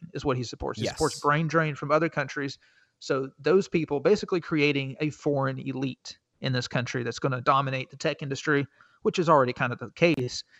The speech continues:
Speaker 1: They're gonna dominate the banking industry. They're gonna dominate every major industry that pays six figures, while the native-born Americans wait on tables or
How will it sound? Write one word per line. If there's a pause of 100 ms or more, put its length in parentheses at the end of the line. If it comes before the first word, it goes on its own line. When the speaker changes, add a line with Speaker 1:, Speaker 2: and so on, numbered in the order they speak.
(300)
Speaker 1:
They're
gonna
dominate
the
banking
industry.
They're
gonna
dominate
every
major
industry
that
pays
six
figures, (440)
while
the
native-born
Americans (240)
wait
on
tables (100)
or